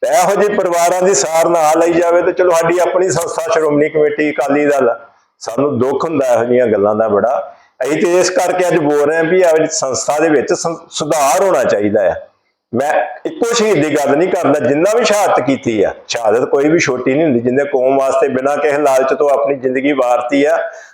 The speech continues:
ਉਹਨਾਂ ਨਾਲੋਂ ਵੱਡੀ ਸ਼ਹਾਦਤ ਕੋਈ ਨਹੀਂ ਗੀ। ਇਹੋ ਜਿਹੇ ਸ਼ਹੀਦ ਪਰਿਵਾਰਾਂ ਨੂੰ ਸਪੈਸ਼ਲ ਇਹਨਾਂ ਦੇ ਕਾਰਡ ਬਣਨ, ਸਪੈਸ਼ਲ ਇਹਨਾਂ ਨੂੰ ਸਹੂਲਤਾਂ ਦਿੱਤੀਆਂ ਜਾਣ। ਨਾ ਹੋਏ ਇਹਨਾਂ ਨੂੰ ਕੋਈ ਦੋ ਦੋ, ਚਾਰ ਚਾਰ, ਪੰਜ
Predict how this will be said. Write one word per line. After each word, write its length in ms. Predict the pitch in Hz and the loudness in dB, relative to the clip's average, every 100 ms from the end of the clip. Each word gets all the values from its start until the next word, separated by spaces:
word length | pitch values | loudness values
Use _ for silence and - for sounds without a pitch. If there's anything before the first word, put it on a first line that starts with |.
| _ | _
ਉਹਨਾਂ 180 | 143 170 | -2 0
ਨਾਲੋਂ 140 | 175 | 0
ਵੱਡੀ 220 | 165 135 | 0 0
ਸ਼ਹਾਦਤ 420 | 311 160 147 151 156 | 0 0 0 0 0
ਕੋਈ 260 | 143 151 | 0 0
ਨਹੀਂ 160 | 156 151 | 0 0
ਗੀ। 280 | 123 95 - _ _ - | 0 -2 -8 _ _ -6
ਇਹੋ 300 | 147 185 202 | 0 2 2
ਜਿਹੇ 160 | 202 | 2
ਸ਼ਹੀਦ 260 | - 185 135 | 2 0 0
ਪਰਿਵਾਰਾਂ 480 | - 147 151 151 156 | -2 0 2 4 2
ਨੂੰ 280 | 170 156 - | 0 -2 -6
ਸਪੈਸ਼ਲ 520 | - - 170 185 180 | -10 -4 -2 0 0
ਇਹਨਾਂ 200 | 170 165 | 0 2
ਦੇ 120 | 156 | 0
ਕਾਰਡ 340 | 151 135 135 | 0 0 2
ਬਣਨ, 300 | 135 143 160 | 2 0 0
ਸਪੈਸ਼ਲ 500 | 170 - 147 156 160 | -2 -4 -4 -2 0
ਇਹਨਾਂ 220 | 160 156 156 | 0 2 0
ਨੂੰ 80 | |
ਸਹੂਲਤਾਂ 500 | 147 - 156 110 131 | -2 -2 -2 -2 -2
ਦਿੱਤੀਆਂ 360 | 139 147 139 147 | -2 -2 0 0
ਜਾਣ। 200 | 147 151 190 - - - - | 2 2 0 -2 -10 -12 -6
ਨਾ 140 | 127 | -2
ਹੋਏ 320 | 147 185 185 | 0 2 2
ਇਹਨਾਂ 200 | 175 208 202 | 2 2 2
ਨੂੰ 80 | 202 | 0
ਕੋਈ 140 | 156 | 0
ਦੋ 80 | 156 | 0
ਦੋ, 120 | 170 | 0
ਚਾਰ 280 | 170 165 165 | 2 2 0
ਚਾਰ, 160 | 175 | -2
ਪੰਜ 140 | 180 | -4